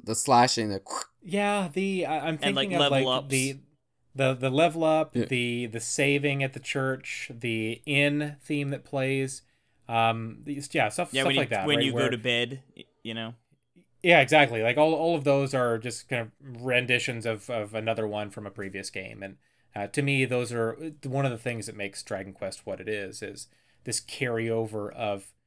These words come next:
Speaker 2: very familiar elements that you hear or see very often.
Speaker 1: So what I'm gathering from you guys is that neither of you ha-,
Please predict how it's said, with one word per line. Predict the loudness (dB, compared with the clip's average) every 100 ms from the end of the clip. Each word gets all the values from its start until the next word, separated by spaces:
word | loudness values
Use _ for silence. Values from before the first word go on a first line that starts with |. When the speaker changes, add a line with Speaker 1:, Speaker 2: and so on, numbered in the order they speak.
| _ _ -10
Speaker 2:
very | -4 -2 -2
familiar | -4 -8 -4 -4 -2 -4 -2
elements | -2 -2 -4 -8 -12
that | -10
you | -8 -10
hear | -10 -8 -2 0 0
or | -2 -4
see | -6 -6 -6 -6
very | -8 -8 -6
often. | -6 -8 -12 -20 _ _ _ _ _ _
Speaker 1:
So | 0
what | 4 6
I'm | 6 4
gathering | 4 4 4 2
from | 0 -2
you | 0
guys | 2 2 2
is | -2
that | 0 0 -2
neither | -2 2 4 4 4
of | 2 -2 -10 -20 -8 -2
you | 0 0 0
ha-, | 0 0